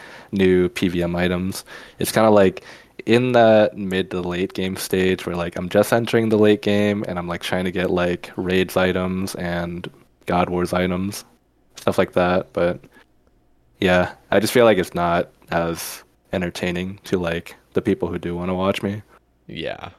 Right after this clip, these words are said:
Speaker 2: that's fair. And they, yeah,
Speaker 1: But
Speaker 2: they
Speaker 1: it's, like, super fun. Like, I enjoy Iron Man 'cause it opens up, like, so many more, like, new aspects to the game that I never really realized, and it's just, like, a, a refreshing way to play the game differently.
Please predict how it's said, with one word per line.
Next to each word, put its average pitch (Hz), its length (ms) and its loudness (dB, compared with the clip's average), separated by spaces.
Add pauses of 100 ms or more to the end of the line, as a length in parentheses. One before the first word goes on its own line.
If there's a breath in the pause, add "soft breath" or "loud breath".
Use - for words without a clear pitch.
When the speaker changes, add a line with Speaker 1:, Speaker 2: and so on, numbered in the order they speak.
(320)
Speaker 2:
that's 85 160 -16
fair. - 260 -10 (280)
And 95 100 -6
they, 87 160 -2
yeah, 92 220 -2
Speaker 1:
But 101 80 4
Speaker 2:
they 104 120 4
Speaker 1:
it's, 117 220 0
like, 135 140 2 (140)
super 87 320 -6
fun. 85 380 -4
Like, 95 140 0
I 110 120 6
enjoy 87 360 2
Iron 90 300 0
Man 92 240 -2
'cause 85 340 -8 (260 loud breath)
it 107 120 4
opens 104 320 4
up, 98 180 4
like, 87 180 0
so 95 200 0
many 95 180 0
more, 90 240 -2
like, 87 220 -2 (120)
new 90 180 -4
aspects 87 500 -4
to 95 100 -4
the 87 80 -4
game 87 360 -4
that 85 260 -2
I 90 80 0
never 90 240 0
really 87 240 -2
realized, 90 640 -2
and 90 320 -6 (580 loud breath)
it's 104 140 4
just, - 180 0
like, 113 140 2
a, 95 480 2 (420)
a 113 40 4
refreshing 123 480 2
way 95 160 0
to 92 80 -4
play - 180 -4
the 85 100 -6
game 92 280 -8
differently. 101 440 -10